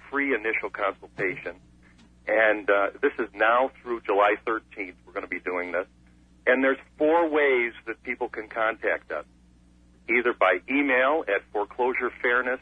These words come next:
at gmail dot com. They can contact us on Facebook at Foreclosure Fairness. They can visit my website,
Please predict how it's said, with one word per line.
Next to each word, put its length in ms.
at 180
gmail 420
dot 220
com. 400
They 100
can 200
contact 640
us 160
on 180
Facebook 520
at 160
Foreclosure 560
Fairness. 340
They 100
can 220
visit 320
my 240
website, 640